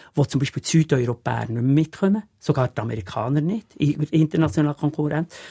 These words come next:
Und zweitens, das Berufsbildungssystem ist auch eine Art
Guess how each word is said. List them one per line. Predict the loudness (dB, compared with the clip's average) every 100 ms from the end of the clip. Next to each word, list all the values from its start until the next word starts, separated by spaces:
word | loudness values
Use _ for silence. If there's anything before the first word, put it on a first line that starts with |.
| -20 -18 -2
Und | -2
zweitens, | 2 2 4 0
das | 0
Berufsbildungssystem | 0 0 0 -2 -2 -6 -4 -4 0 0 0
ist | -2 0
auch | 2
eine | 2 0 -8 _ _ _ _ _ _ _
Art | -4 -4 -4